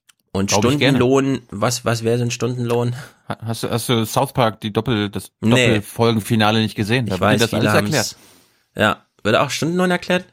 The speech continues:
Speaker 1: Stundenlohn genannt?
Speaker 2: Nein.
Speaker 1: Ah, also Amazon zahlt gar nicht so schlecht für einen Stundenlohn in Bezug auf, was ist denn eigentlich so ein Mindestlohn?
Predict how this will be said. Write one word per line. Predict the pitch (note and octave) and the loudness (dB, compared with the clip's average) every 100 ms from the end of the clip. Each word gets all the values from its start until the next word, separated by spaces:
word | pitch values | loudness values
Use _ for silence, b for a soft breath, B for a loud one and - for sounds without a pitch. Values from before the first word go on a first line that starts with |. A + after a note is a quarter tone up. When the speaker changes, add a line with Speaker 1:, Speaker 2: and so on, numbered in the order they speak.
| _ | _
Speaker 1:
Stundenlohn | - D3 D3 D3+ | -8 -4 -2 -2
genannt? | D3+ C#3+ F3+ _ _ b b b b | -2 -4 -6 _ _ b b b b
Speaker 2:
Nein. | E2+ - _ _ _ _ _ - | -20 -20 _ _ _ _ _ -10
Speaker 1:
Ah, | - - | -10 -6
also | - G2 | -4 -4
Amazon | F#2+ G2 - G#2 G#2+ | 0 -2 0 -2 0
zahlt | A2+ B2 A#2+ | 0 0 0
gar | A2 | 0
nicht | C#3 B2+ | 0 0
so | D3 | -2
schlecht | F3 F#2+ - | 0 -4 -2
für | G2+ | -4
einen | |
Stundenlohn | - G#2 A#2 A2 A2+ D3 - _ _ | -2 -4 0 0 2 0 -8 _ _
in | A2 G#2 | 2 2
Bezug | - B2 - | 2 2 2
auf, | F2+ F#2 G2 | 0 0 -2
was | G#2 | 0
ist | |
denn | A#2 | 0
eigentlich | E2+ G2 | 0 -2
so | F2+ | -2
ein | |
Mindestlohn? | F#2+ C#3 - G#2 | 0 0 0 -2